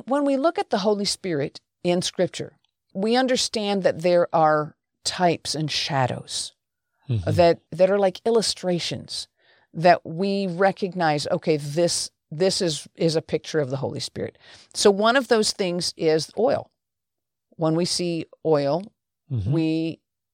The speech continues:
Speaker 1: expect that there's some kind of connection with the Holy Spirit.
Speaker 2: Yeah.
Speaker 1: When we see fire, fire
Speaker 2: Mm-hmm.
Speaker 1: is also a type of the Holy Spirit. And, and we saw that in Acts chapter two, when the tongues of fire came down
Speaker 2: Came
Speaker 1: on
Speaker 2: down
Speaker 1: the
Speaker 2: on,
Speaker 1: disciples.
Speaker 2: on, on, and on, yeah,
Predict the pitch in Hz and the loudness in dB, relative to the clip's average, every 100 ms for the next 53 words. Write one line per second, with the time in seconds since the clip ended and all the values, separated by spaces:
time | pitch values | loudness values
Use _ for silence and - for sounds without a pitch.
0 | _ 165 151 - - 165 - 156 - 151 | _ -4 -4 -4 2 2 2 -6 -2 0
1 | - 160 - 147 131 - 151 147 - 139 | 0 -2 0 -2 -2 -6 -4 -4 -6 -8
2 | 131 - 151 127 131 - 247 277 - _ | -6 -4 -4 -2 -6 -6 -8 -8 -12 _
3 | - 135 123 - - 220 226 240 277 262 | -6 -4 -6 -6 2 4 4 2 0 -2
4 | 262 311 - - _ _ _ _ _ _ | -2 -2 -8 -16 _ _ _ _ _ _
5 | _ _ _ - 208 208 240 190 175 180 | _ _ _ 0 2 2 0 4 4 4
6 | - 208 196 - 147 147 - 160 147 156 | 2 -2 -2 0 0 0 -2 0 0 -2
7 | 151 139 135 - 240 214 160 165 - 180 | -4 -4 -6 -6 -6 -4 -4 -4 -2 0
8 | 185 185 - 180 170 160 165 160 - - | 0 0 2 4 4 2 0 -4 -2 0
9 | 160 - 151 - 294 233 190 - - - | 0 0 -6 -4 0 0 0 -4 -16 -20
10 | - 185 185 214 214 180 175 220 185 160 | 0 4 4 2 2 2 0 4 6 6
11 | 180 - 170 160 135 139 117 117 113 113 | 2 -2 -2 2 2 2 4 4 4 2
12 | - - 151 143 175 110 101 117 120 127 | 0 2 0 0 -2 -2 -2 -2 -2 0
13 | 131 131 120 104 - 135 151 139 | 2 2 2 -2 -4 -2 0 -2